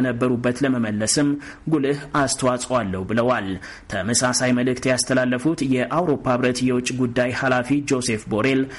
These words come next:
ስምምነቱ በፍጥነት እንዲተገበር ጠይቀዋል። ሌሎች የተለያዩ አካላትም ስምምነቱን በማድነቅ አስተያየታቸውን ሰጥተዋል።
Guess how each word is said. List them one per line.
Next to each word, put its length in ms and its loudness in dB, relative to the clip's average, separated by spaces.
ስምምነቱ 540 2
በፍጥነት 560 0
እንዲተገበር 800 0
ጠይቀዋል። 680 -2
ሌሎች 260 0
የተለያዩ 220 2
አካላትም 580 2
ስምምነቱን 600 2
በማድነቅ 500 2
አስተያየታቸውን 840 -2
ሰጥተዋል። 520 -2